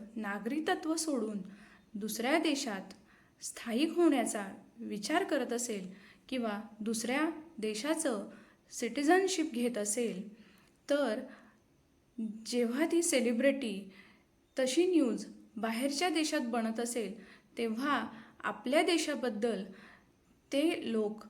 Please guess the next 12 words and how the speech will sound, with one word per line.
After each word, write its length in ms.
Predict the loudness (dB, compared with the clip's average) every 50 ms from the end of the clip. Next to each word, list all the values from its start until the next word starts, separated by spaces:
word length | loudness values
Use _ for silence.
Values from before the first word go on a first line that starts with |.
| -20 -20 _ _ _ 0
ती 240 | 6 6 8 8 8
न्यूज 260 | 8 6 6 4 2
वाचताना 640 | 2 0 0 -2 -4 -4 -4 -4 -2 -2 -4 -6 -8 -12 -16 -20 -20 -16 -6
काय 240 | -4 0 2 2 2
बरं 240 | 4 4 4 4 4
विचार 320 | 2 0 -2 -2 -4 -4
करत 320 | -4 -6 -6 -6 -6 -6 -6
असतील 400 | -6 -6 -6 -8 -8 -10 -10 -12 -14 -18 -20 -20 -20 -20 -20 _ _ -4
की 440 | 0 2 2 2 2 0 -2 -6 -12 -18 -20 -18 _ -6
ह्यांच्या 840 | -4 -4 -2 0 0 2 2 2 2 2 2 2 2 2 0 -2 -4 -8 -14 -18 -14 -10
देशातील, 840 | -4 0 0 2 2 0 0 0 -2 -2 -2 -4 -6 -6 -6 -6 -6 -6 -6
भारतातील 920 | -6 -4 -4 -4 -4 -6 -4 -2 -2 -2 -2 -4 -6 -6 -4 -4 -6 -6